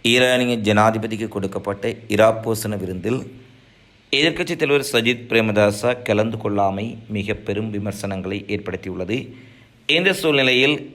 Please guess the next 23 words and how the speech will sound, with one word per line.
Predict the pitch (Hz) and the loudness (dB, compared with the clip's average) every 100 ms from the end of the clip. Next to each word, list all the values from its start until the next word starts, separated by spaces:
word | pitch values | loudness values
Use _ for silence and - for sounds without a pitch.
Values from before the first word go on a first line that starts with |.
| - | -4
ஈரானிய | 113 120 123 123 117 | 0 4 4 4 2
ஜனாதிபதி | 110 104 104 104 104 107 123 - - | 0 2 2 0 -2 -4 -6 -8 -6
இலங்கைக்கு | 104 104 110 110 110 | 0 0 0 -4 -4
வந்த | 101 104 107 110 107 - - _ _ | -4 -2 -2 -4 -6 -20 -20 _ _
சூழலில், | - - 120 123 104 113 127 - - - - - _ _ | -18 -4 2 4 4 2 -2 -10 -20 -20 -20 -20 _ _
அவர் | 131 147 165 160 - | 6 6 6 2 -4
கொழும்பில் | 131 131 147 151 143 | 2 2 2 -2 -2
கொடுக்கப்பட்ட | 127 117 117 113 104 | -2 -2 -4 -4 -4
விருந்தில் | 101 107 104 127 - - - | -2 -2 -2 -6 -8 -14 -2
எதற்காக | 104 110 110 117 117 | 0 0 2 2 2
கொழும்பில் | 113 107 101 104 101 | -2 -2 -2 -2 -4
தங்கியிருந்தும் | 101 92 95 98 92 104 117 - - | -4 -2 -2 -4 -4 -6 -8 -8 -6
சஜித் | 98 98 98 | -4 -4 -6
பிரேமதாசா | 101 101 98 98 95 117 123 - - - - - _ - | -6 -4 -2 -2 0 0 0 -6 -20 -20 -20 -20 _ 2
கலந்து | 120 151 151 | 4 6 4
கொள்ளவில்லை | 147 143 127 127 135 - - - | 4 4 4 4 2 -2 -14 -4
என்ற | 107 110 104 104 104 | 0 2 2 0 0
ஒரு | 101 98 | -4 -4
விடயம் | 101 104 113 123 | -2 0 0 -2
மிக | 113 107 | -6 -8
பெரும் | 107 104 101 | -6 -6 -4
பேசுபொருளாக | 104 104 104 104 101 98 | -4 -4 -6 -2 0 0
மாறியிருந்தது. | 95 95 92 92 92 87 104 143 - | -2 -4 -4 -6 -8 -6 -4 -4 -6